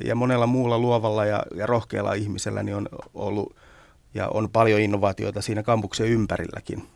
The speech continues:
Yksi niinku, mikä mun mielestä on, on, on kanssa hienoa ja,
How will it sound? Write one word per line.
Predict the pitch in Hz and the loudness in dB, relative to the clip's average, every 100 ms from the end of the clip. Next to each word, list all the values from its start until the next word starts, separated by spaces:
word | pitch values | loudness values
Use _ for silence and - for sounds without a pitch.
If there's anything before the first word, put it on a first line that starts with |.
| _ - | _ -4
Yksi | 104 - | -4 -2
niinku, | 107 101 104 - - - - - - - | -4 -2 -4 -6 -14 -20 -20 -20 -20 -8
mikä | 104 104 101 | -4 -2 -2
mun | 104 110 | 0 0
mielestä | 107 101 - 107 | 0 -2 -4 -6
on, | 110 - | -6 -6
on, | 110 110 | -10 -12
on | - 117 113 - - | -10 -8 -8 -10 -8
kanssa | 110 104 107 | -6 -4 -2
hienoa | 113 107 107 | 0 0 -2
ja, | 104 | -2